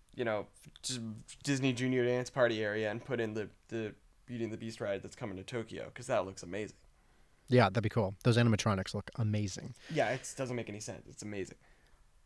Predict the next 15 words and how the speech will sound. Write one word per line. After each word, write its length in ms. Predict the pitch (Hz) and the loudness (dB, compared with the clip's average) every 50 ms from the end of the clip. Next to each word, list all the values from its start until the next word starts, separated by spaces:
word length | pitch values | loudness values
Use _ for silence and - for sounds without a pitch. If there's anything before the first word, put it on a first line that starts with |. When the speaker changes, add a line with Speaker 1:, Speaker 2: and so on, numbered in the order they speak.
| - | 4
Speaker 2:
Andrew, 300 | 156 151 147 147 156 151 | 6 8 8 10 8 8
is 140 | 139 139 120 | 6 6 6
there 140 | - 151 - 156 | 6 6 6 6
anything 440 | 147 160 170 - - 180 175 170 156 | 6 6 6 6 6 6 6 8 8
that 320 | 143 135 127 123 120 - - | 8 10 10 8 6 4 0
you 240 | - 131 117 120 117 | 0 2 2 2 4
prefer 540 | - - - 117 - - - - 123 117 117 | 2 2 0 0 -2 0 4 8 8 8 10
the 120 | 110 107 107 | 8 8 6
Disney 340 | 101 117 110 95 - 120 117 | 6 4 2 4 6 6 6
World 320 | 110 110 117 120 120 117 | 6 6 6 6 6 6
version 500 | 110 107 117 117 113 107 123 120 117 120 - - | 6 6 6 6 6 6 6 6 4 4 4 6
over 260 | 131 113 110 104 107 | 6 8 8 8 6
the 100 | 95 104 | 6 4
Disneyland 560 | 95 107 104 95 110 104 98 98 98 104 107 | 4 4 4 6 6 6 6 6 4 4 4
version? 420 | 104 117 117 113 117 123 131 135 | 4 2 2 4 2 2 0 0